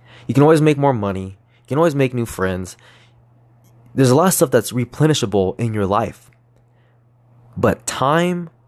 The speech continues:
once that time has passed, you will never get that back. And your time here on this earth should be taken very seriously.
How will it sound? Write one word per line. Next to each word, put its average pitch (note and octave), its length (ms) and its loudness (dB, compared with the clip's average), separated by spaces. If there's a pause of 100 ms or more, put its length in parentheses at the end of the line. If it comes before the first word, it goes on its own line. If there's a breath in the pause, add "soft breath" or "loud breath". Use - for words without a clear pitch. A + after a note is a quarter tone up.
once B2+ 400 -4
that D3 180 -6
time C#3 300 -6
has B2 160 -4
passed, B2+ 400 -6 (240)
you B2 180 -8
will B2+ 180 0
never G2+ 580 -4
get E2+ 220 -8
that - 200 -10
back. - 360 -6 (2500)
And A#2 160 6
your E3 160 6
time D3+ 360 0
here C3 200 0
on A2+ 200 -2
this A#2+ 180 -4
earth B2+ 260 -2 (240 loud breath)
should - 160 -6
be A#2 80 -6
taken G#2 320 -4
very C3 320 0
seriously. G2 760 -6